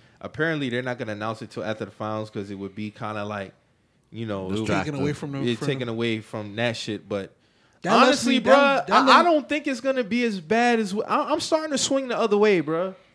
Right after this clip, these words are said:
Speaker 1: I'm
Speaker 3: So
Speaker 1: thinking that shit might be fifteen to twenty.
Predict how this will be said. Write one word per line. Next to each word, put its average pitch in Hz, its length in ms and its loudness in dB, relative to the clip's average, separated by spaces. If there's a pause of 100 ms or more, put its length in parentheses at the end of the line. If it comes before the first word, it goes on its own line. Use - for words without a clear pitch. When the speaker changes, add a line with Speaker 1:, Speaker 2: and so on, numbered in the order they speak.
(680)
Speaker 1:
I'm 269 180 2
Speaker 3:
So 247 60 2
Speaker 1:
thinking 220 220 0
that 202 140 0
shit 208 160 0
might 165 180 2
be 156 80 -2
fifteen 151 400 -4
to 113 80 -4
twenty. 104 400 -8